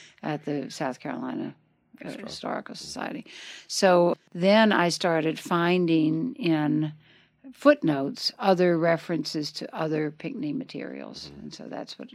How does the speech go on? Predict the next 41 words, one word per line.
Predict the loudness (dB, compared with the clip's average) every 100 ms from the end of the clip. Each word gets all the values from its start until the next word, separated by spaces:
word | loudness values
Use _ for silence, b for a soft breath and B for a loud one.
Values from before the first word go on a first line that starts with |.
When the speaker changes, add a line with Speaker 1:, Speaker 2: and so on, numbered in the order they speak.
| -16 -8
Speaker 1:
that, | -8 -10 B
footnotes | 4 4 6 4 4 0 -4
were, | -2 -4
were | -6 -4 -2
my | 0 0
sources | -2 -4 -4 -4 -4 -6 -6
for | -6
much | -2 0 -2 -2 -6 -8
because | -8 -4 -4 -4 -6 b b b b -2
that | 0 2
was | 0
the | -2
only | 0 0
place | -2 -2 -2
I | -6
could | -8
find | -8 -6 -4
things | -6 -8 -8
often. | -10 -12 -14 -18 -20 _ -12
Speaker 2:
Well, | -12 -12 _
you | -4
know, |
one | 0 0
of | -2
the |
things | -4 -4 -4 -8
that, | -10 _ _ -20 -12
in | -4
the |
way | -2
you | -2
treated | -4 -4 -4
Eliza | -4 -4 -6
Lucas | -6 -6 -8 -12
is | -10 -8 -8
in, | -10 -10
in | -4
our | -4
state, | -4 -6 -6
she | -8 -6
is | -6 -8